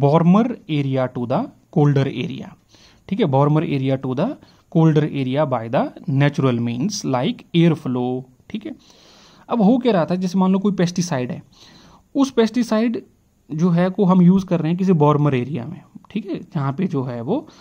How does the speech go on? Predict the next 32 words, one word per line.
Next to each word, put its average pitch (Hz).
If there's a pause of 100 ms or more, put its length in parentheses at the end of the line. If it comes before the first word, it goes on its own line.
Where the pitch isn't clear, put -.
(160)
काफ़ी 170
टेम्परेचर 135
ज़्यादा 120
है, - (360)
तो 196
वो 262
क्या 285
होता 220
है 170
कि 175
वो 226
इवेपोरेट 196
हो 196
जाता 143
है 180 (260)
और 190
हवा 170
के 240
through 214
किसी 214
ऐसे 208
रीजन 226
में 240
पहुँच 196
जाएगा 160
जहाँ 160
पे 180
टेम्परेचर 151
क्या 135
है, 208
कम 190
है, 123